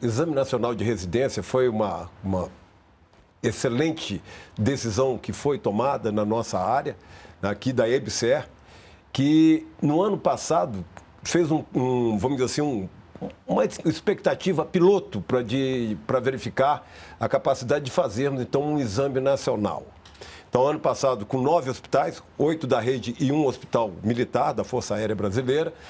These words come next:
nós, então, fizemos um, uma, uma prova nacional para os residentes. O que que significa o enare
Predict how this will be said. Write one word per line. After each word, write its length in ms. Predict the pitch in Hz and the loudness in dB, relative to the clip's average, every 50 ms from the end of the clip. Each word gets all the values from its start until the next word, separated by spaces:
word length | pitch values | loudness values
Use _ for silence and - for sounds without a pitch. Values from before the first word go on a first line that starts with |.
| - - - - | -18 -18 -6 -2
nós, 180 | 135 151 156 135 | -2 0 0 -2
então, 240 | 156 131 - 160 156 | -2 -2 -2 -4 -2
fizemos 540 | - - 196 131 92 127 147 151 147 131 151 | -2 -2 -2 -2 0 0 -2 -2 -2 -2 -2
um, 180 | 165 160 131 - - - | -2 -2 -4 -6 -4 -2
uma, 500 | 139 127 127 123 120 113 110 107 101 98 | -2 0 0 2 2 2 0 -2 -2 -4
uma 260 | - 127 120 123 120 | -4 -2 -2 0 -2
prova 400 | - - 139 147 160 139 135 127 | -2 -2 -2 0 0 0 0 -2
nacional 800 | 123 135 170 175 170 - 190 175 135 120 123 131 147 170 175 160 - - - - - - - - | 0 0 0 0 0 0 0 0 2 2 2 2 2 0 -2 -6 -10 -18 -20 -20 -20 -20 -6 -2
para 180 | - - 190 175 | -2 0 0 0
os 80 | 147 | 0
residentes. 600 | 160 170 160 160 151 110 110 92 - - - - - - - - | 2 2 2 0 0 0 -2 -2 -4 -8 -14 -20 -20 -20 -8 -6
O 80 | - - | -4 -4
que 140 | - 262 | -2 -4
que 80 | 190 - | -4 -4
significa 760 | - 196 175 214 214 - - - - 185 202 185 - - 185 | -4 -2 0 2 2 2 0 -2 -2 -2 -2 0 2 0 0
o 240 | - - - 160 160 | 2 0 0 0 0
enare 560 | 151 139 139 147 165 165 156 160 156 - | 2 2 2 2 2 0 -2 -4 -6 -8